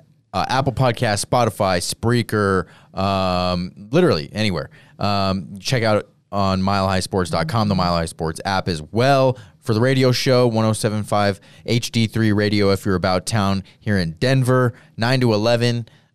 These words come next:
Um, y-, also on ninety-eight point one F M, on the Twitter. Uh, I'm on, I'm on Twitter at Jake Meyer Radio. Danny's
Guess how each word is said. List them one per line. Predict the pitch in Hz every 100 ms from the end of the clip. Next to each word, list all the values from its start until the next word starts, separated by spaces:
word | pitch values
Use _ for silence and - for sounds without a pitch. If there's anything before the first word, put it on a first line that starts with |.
| -
Um, | 87 85 85 82
y-, | 95 -
also | - 107 110
on | 101
ninety-eight | 98 98 95 92
point | 104 92
one | 78 101 101
F | - 90 95
M, | 113 113 110 - -
on | 90 90
the | 78
Twitter. | - - 131 127 123 123 - - - _
Uh, | 90 85 87
I'm | 104
on, | 101 98 _ -
I'm | 113
on | 113
Twitter | 104 107 98
at | 101
Jake | 107 101
Meyer | 104 101 98
Radio. | 98 101 101 98 98 95 - _ _
Danny's | 101 104 101